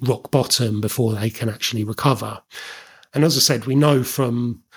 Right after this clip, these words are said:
the much broader literature and the nature of alcohol problems as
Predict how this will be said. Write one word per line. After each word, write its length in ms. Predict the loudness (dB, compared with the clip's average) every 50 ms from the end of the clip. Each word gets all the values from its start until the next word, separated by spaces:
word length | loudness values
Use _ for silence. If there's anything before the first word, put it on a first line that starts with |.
| -20 _ _
the 60 | 0
much 240 | 0 0 0 -2 -6 -2
broader 340 | 2 4 4 6 4 4 2
literature 760 | 2 0 -2 -2 -4 -6 -4 -2 -2 -2 -2 -2 -2 -4 -4
and 340 | -4 -4 -4 -4 -6 -6 -4
the 80 | -2 0
nature 420 | 2 2 2 0 -2 -2 -2 0
of 80 | 0 0
alcohol 460 | 0 0 -2 -2 -2 -4 -4 -4 -4
problems 720 | -4 -2 0 2 2 2 2 0 0 0 0 0 0 -2
as 400 | -2 -2 -2 0 0 0 0